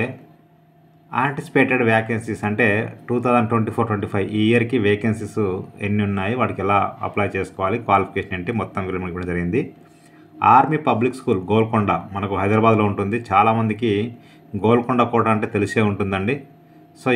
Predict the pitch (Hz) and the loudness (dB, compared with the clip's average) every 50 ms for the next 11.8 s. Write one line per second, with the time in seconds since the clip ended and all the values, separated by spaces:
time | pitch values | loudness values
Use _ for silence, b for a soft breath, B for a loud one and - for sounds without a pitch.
0 | 113 110 120 131 131 135 143 135 135 - 135 131 131 123 - - - - - - | 6 6 6 4 4 4 2 2 2 2 2 2 2 2 0 -2 -6 -16 -20 -16
1 | - 117 110 113 117 113 110 110 110 104 107 110 127 131 123 135 131 120 113 - | -8 -2 0 2 2 4 4 2 2 0 0 2 2 2 4 4 2 2 2 0
2 | 120 117 117 - 117 110 101 110 107 - 127 127 123 123 120 113 113 117 113 110 | 0 0 0 -2 -2 -2 -2 -4 -2 0 0 0 0 0 -2 -2 2 2 2 4
3 | 110 104 101 110 98 98 104 104 101 104 110 110 107 110 110 107 104 110 110 107 | 2 2 -2 -4 -4 -2 -2 -2 -2 -2 -2 -2 -2 -2 -2 -2 -2 -2 -2 -2
4 | 104 104 104 95 - 104 101 101 98 104 107 107 117 107 98 107 - - - 104 | -2 -2 -4 -4 -4 -6 -4 -2 -2 -2 -2 -2 -2 -4 -2 -4 -4 -4 -4 -6
5 | 98 - 104 98 98 - 98 98 95 92 - 92 92 92 151 170 175 - - - | -4 -4 -8 -10 -8 -8 -10 -10 -10 -10 -10 -8 -4 -2 0 0 -2 -4 -10 -20
6 | B B B B B B B B B B _ 104 101 101 95 101 101 95 92 85 | B B B B B B B B B B _ -6 -6 -4 -4 -2 -4 -4 -4 -8
7 | 82 - - 101 95 - 120 120 107 113 110 101 - - 107 104 104 - 156 160 | -10 -12 -10 -6 -2 2 2 4 4 4 2 0 0 -2 -2 -2 -2 -2 -2 0
8 | 127 104 92 92 104 110 110 107 117 113 110 104 104 101 - - 110 107 101 101 | 0 0 0 2 2 2 2 2 2 2 2 2 0 0 -2 -2 -2 -2 -2 -2
9 | 98 90 101 98 107 143 185 185 - - b b b b b b b _ - 98 | -4 -4 -4 -2 -2 -2 -2 -4 -8 -14 b b b b b b b _ -16 -10
10 | - 104 98 98 - 113 120 117 110 110 98 110 - - 107 113 143 139 113 104 | -4 -2 0 0 2 2 4 4 4 4 2 0 -4 -4 -4 -2 -2 0 0 0
11 | 98 95 90 87 87 90 98 101 101 104 101 95 92 90 - - | 0 0 -2 -4 -2 0 0 2 2 2 0 0 -2 -2 -2 -2